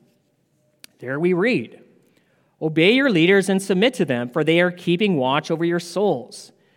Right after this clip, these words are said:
as those who will have to give an account. Let them do this with joy and not with groaning, for that would be of no advantage to you."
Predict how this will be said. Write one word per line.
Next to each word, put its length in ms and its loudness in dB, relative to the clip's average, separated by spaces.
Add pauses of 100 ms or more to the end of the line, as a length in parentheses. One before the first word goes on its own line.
(120)
as 160 -2
those 300 4
who 60 4
will 100 4
have 260 2
to 100 -2
give 220 2
an 80 0
account. 540 -6 (880)
Let 240 0
them 160 4
do 200 2
this 240 0
with 240 2
joy 600 2 (400)
and 260 0
not 320 2
with 240 -2
groaning, 560 -2 (500)
for 140 -2
that 320 2
would 180 2
be 220 2
of 160 0
no 300 0
advantage 800 -4 (140)
to 180 -8
you." 680 -2